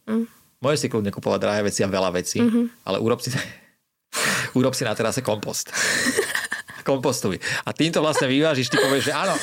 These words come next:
Speaker 2: napriek tomu, že míňam peniaze za
Speaker 1: Áno,
Speaker 2: veľa vecí,
Speaker 1: tak,
Speaker 2: ale mám
Speaker 1: ale
Speaker 2: doma kompost.
Speaker 1: tak, milujem. A,
Speaker 2: Vieš.
Speaker 1: a triedím, vieš.
Speaker 2: Dobre, a veci, ktoré vynosíš, dávaš kam?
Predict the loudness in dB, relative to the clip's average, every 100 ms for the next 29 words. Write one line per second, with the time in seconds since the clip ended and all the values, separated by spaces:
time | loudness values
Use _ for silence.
0 | 2 2 2 0 2 2 2 2 0 -8
1 | -20 _ _ -4 -2 0 0 2 2 2
2 | 2 2 4 4 4 4 2 2 2 2
3 | 4 4 2 2 2 2 2 2 4 2
4 | 0 -4 -20 _ -2 2 4 6 4 2
5 | 0 -6 -10 -8 -2 -2 -2 -2 0 -2
6 | -4 _ 0 2 4 4 4 2 -2 _
7 | _ _ _ _ _ -2 -2 -2 -6 _
8 | _ _ -2 0 0 2 0 0 0 0
9 | 2 0 -2 -2 0 0 0 -2 -2 -4